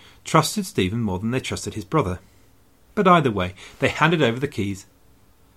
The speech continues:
and Stephen moved on to his last challenge, the coronation. The man he had to convince was William of Corbet, the Archbishop of Canterbury. William had three questions on his mind, none of which, by the way,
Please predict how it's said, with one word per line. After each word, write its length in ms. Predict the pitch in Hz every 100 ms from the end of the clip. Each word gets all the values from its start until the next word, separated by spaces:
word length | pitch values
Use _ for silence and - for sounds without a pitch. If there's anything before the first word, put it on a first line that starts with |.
| -
and 160 | 123
Stephen 340 | - 139 156 185
moved 300 | 175 139 113
on 100 | 90
to 80 | -
his 200 | 117 135
last 380 | 170 170 - -
challenge, 420 | 98 101 104 - _ -
the 80 |
coronation. 680 | 151 - 90 104 123 - 107 95 - _ _ - - _ _ _ _ _ -
The 80 |
man 180 | 170 226
he 100 | 240
had 140 | 208 190
to 80 |
convince 500 | - 151 101 104 -
was 120 | 160 131
William 360 | 117 92 101
of 120 | 117
Corbet, 480 | - 127 120 156 113
the 120 | 107
Archbishop 480 | 101 110 - 107 -
of 100 | -
Canterbury. 500 | - 143 - 104 104 - _ _ _ _ _ _ _ _
William 240 | 269 226 208
had 180 | 165 -
three 260 | - 110
questions 440 | 107 90 - 107 101
on 100 | 101
his 140 | 117
mind, 400 | 170 147 120 110 - _ _ - - _ _
none 120 | -
of 120 | 113 180
which, 380 | 175 98 -
by 120 | 127 107
the 80 |
way, 300 | 107 110 110